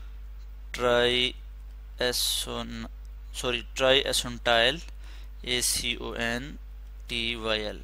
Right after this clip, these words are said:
acetyl hexa-, hexadecanoate, डी ई सी ए एन ओ ए टी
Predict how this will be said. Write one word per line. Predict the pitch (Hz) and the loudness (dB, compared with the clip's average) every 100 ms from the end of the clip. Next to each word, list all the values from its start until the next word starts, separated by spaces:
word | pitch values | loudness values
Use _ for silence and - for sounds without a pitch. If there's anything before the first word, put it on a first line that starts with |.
| - | -8
acetyl | - 127 120 - 123 120 123 139 - - - - - - | -6 -6 -6 2 8 10 8 6 -2 -12 -12 -12 -12 -4
hexa-, | 113 113 117 135 151 190 - - - - - - - - - - - - - - - - 131 | -4 -2 6 10 10 8 -2 -12 -12 -12 -12 -12 -12 -12 -12 -12 -12 -12 -12 -12 -12 -10 -2
hexadecanoate, | 127 120 123 131 139 139 - - 123 123 127 120 117 117 110 - - - | 0 0 4 10 12 12 8 2 2 2 4 0 0 0 0 -2 -6 -6
डी | 117 120 | -4 -4
ई | 120 120 120 120 - - | -2 -2 0 -2 -4 -4
सी | - - 123 123 120 | 0 0 0 -2 -2
ए | 117 | -2
एन | 113 113 113 113 110 - | 0 -2 -2 -6 -8 -8
ओ | 120 117 117 | -6 -6 -4
ए | 110 107 107 - - - - - | -4 -4 -6 -10 -12 -12 -12 -8
टी | 110 98 | -6 -6